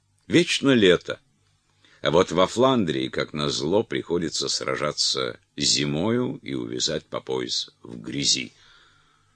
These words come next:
"Но ведь, Карл, во время крестового похода жарище будет, пожалуй, посильнее", насмешливо заметил Робер Артуа.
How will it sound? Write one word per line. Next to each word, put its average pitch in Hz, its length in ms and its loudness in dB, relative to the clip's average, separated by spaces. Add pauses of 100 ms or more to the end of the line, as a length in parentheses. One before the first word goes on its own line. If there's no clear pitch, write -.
(1300)
"Но 78 160 0
ведь, 76 220 -2
Карл, 69 480 0
во 64 140 -2
время 82 360 -2
крестового 113 760 2
похода 101 500 0
жарище 101 800 0
будет, 85 320 -2
пожалуй, 78 500 0
посильнее", 110 960 0 (200)
насмешливо 65 840 -4
заметил 62 480 -6
Робер 60 340 -6
Артуа. 60 520 -8